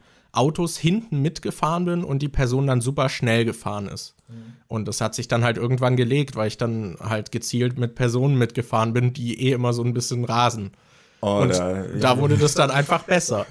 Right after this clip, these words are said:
Speaker 2: <laughs> Ich glaub, ich weiß, was du meinst und wen du meinst. Weißt du noch, als wir mit... Äh, Todi im Auto gefahren sind
Speaker 1: <laughs>
Speaker 2: und er seine F-, er Gas gegeben hat und seine Freundin gelenkt hat?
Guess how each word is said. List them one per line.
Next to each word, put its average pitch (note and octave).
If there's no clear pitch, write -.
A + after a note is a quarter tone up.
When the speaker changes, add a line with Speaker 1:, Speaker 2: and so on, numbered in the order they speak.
Speaker 2:
<laughs> C3
Ich -
glaub, A2
ich A#2
weiß, A#2
was A2
du G#2+
meinst G2+
und F#2
wen G2+
du G2
meinst. F2
Weißt G#2
du C3+
noch, B2
als G#2
wir G#2
mit... G2
Äh, F#2
Todi A#2+
im A#2
Auto A#2+
gefahren C3
sind A3
Speaker 1:
<laughs> -
Speaker 2:
und A#2
er B2
seine A2+
F-, -
er D3+
Gas C3
gegeben G2+
hat A#2+
und A#2
seine A2
Freundin C3+
gelenkt A#2
hat? F#2